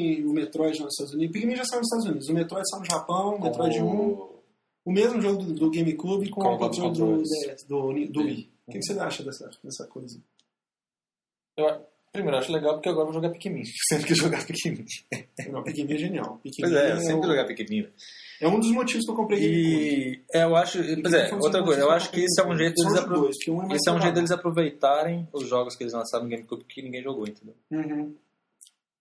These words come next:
Speaker 1: Não sei, eu achei que ficou, assim, pra mim, Metroid eu acho bacana demais, porque jogar Me-, Metroid ficou provado que Metroid com controle do Wii ficou perfeito,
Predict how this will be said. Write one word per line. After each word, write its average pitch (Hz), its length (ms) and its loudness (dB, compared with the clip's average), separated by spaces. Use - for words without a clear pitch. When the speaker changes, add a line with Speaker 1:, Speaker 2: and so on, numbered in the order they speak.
Speaker 1:
Não 302 100 -2
sei, 208 240 6
eu 220 80 0
achei 226 220 -2
que - 80 -6
ficou, 233 420 0
assim, 170 280 -2
pra 170 140 0
mim, 165 60 -2
Metroid 185 380 -2
eu 190 40 -4
acho - 200 -8
bacana 180 380 -4
demais, 165 260 -2
porque 165 160 -2
jogar 165 200 -2
Me-, 190 180 -2
Metroid 202 580 0
ficou 214 220 -2
provado 180 380 -2
que - 80 -6
Metroid 196 260 -6
com 190 120 -8
controle 175 280 -6
do 160 40 0
Wii 165 80 0
ficou - 160 -10
perfeito, - 480 -8